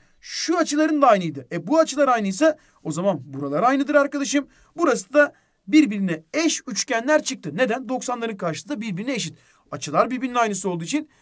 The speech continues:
ya benzer ya eş. Tabii ki de burada açıların gördüğü kenarlarda birbirine eşit olduğu için o zaman bu üçgenler eş. E peki buraya A kalırsa tamamı C'ydi.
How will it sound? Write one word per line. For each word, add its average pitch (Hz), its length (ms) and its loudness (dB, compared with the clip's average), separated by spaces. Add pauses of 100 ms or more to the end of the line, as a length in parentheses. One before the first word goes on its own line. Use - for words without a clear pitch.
(100)
ya 220 220 4
benzer 160 380 2
ya 139 200 -2
eş. 294 280 2 (320)
Tabii 233 240 -2
ki - 120 -6
de 175 120 -2
burada 170 240 -4 (280)
açıların 165 400 0
gördüğü 214 500 0
kenarlarda 131 580 -6
birbirine 147 240 -6
eşit 269 160 -4
olduğu 269 180 -4
için 277 240 -4 (240)
o 220 100 -2
zaman 180 280 -2
bu 254 100 -2
üçgenler 247 380 0
eş. 214 220 0 (280)
E 170 60 -8
peki 294 240 2
buraya 311 200 6
A 302 300 6
kalırsa 269 460 2
tamamı 311 440 2
C'ydi. 214 500 0